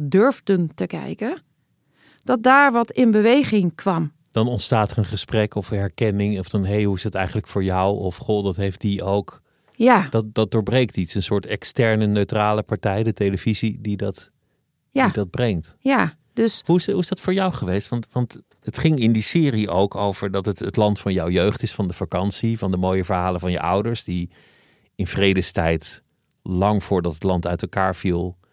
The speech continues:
Speaker 2: hierheen zijn gekomen om hun dromen te verwezenlijken.
Speaker 1: Mhm.
Speaker 2: En jij hebt hem op een afstandje het land van vakantievriendjes in een bloedbad zien veranderen.
Speaker 1: Ja.
Speaker 2: Een,
Speaker 1: Ja.
Speaker 2: een droom die uit elkaar is gespat.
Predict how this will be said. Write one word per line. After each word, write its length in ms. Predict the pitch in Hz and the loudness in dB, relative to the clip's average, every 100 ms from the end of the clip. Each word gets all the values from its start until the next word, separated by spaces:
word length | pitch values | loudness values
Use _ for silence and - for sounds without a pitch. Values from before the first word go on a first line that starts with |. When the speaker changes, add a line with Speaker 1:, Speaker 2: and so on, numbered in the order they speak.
| _ _ _ _ _ | _ _ _ _ _
Speaker 2:
hierheen 400 | 98 101 104 107 | -2 2 2 0
zijn 200 | 110 107 | 0 -2
gekomen 460 | 107 - 107 110 | -2 -2 0 0
om 100 | 101 | -2
hun 120 | 92 90 | -2 -2
dromen 360 | 87 90 113 | 0 -2 -2
te 80 | 113 | -6
verwezenlijken. 840 | - 110 110 113 - 107 - 131 - - | -8 -2 0 0 -4 -6 -6 -8 -10 -2
Speaker 1:
Mhm. 420 | 226 196 190 208 208 _ _ _ _ | 2 2 2 -2 -6 _ _ _ _
Speaker 2:
En 120 | - | -2
jij 120 | 104 | 0
hebt 160 | 104 95 | 0 0
hem 160 | 92 82 | -4 -6
op 200 | 95 92 | -6 -6
een 160 | 92 - | -8 -4
afstandje 640 | 135 135 - 80 82 - | -2 -2 -2 -2 -2 -4
het 140 | 87 - | -6 -2
land 240 | 98 95 | 0 0
van 160 | - 92 | -2 -4
vakantievriendjes 1120 | 101 - 104 - 110 107 107 101 107 - - _ _ _ _ _ _ | -2 -2 -2 -2 -4 -2 -2 -2 -6 -8 -10 _ _ _ _ _ _
in 100 | 104 | -6
een 60 | 104 | -2
bloedbad 420 | 131 160 92 87 | -2 -2 -4 -4
zien 180 | - 85 | -4 -6
veranderen. 560 | - 82 82 80 78 80 | -6 -8 -8 -8 -10 -2
Speaker 1:
Ja. 280 | 208 208 - _ _ _ _ _ _ _ _ _ _ _ _ _ _ _ _ | 0 0 -2 _ _ _ _ _ _ _ _ _ _ _ _ _ _ _ _
Speaker 2:
Een, 100 | 233 | 0
Speaker 1:
Ja. 160 | 233 175 | 2 2
Speaker 2:
een 120 | 107 | 0
droom 280 | 104 117 113 | 2 2 2
die 140 | 90 | 0
uit 140 | 87 | -2
elkaar 280 | 98 - 120 | -2 0 0
is 100 | 98 | -2
gespat. 500 | - - - 76 - | -6 -8 -6 -6 -8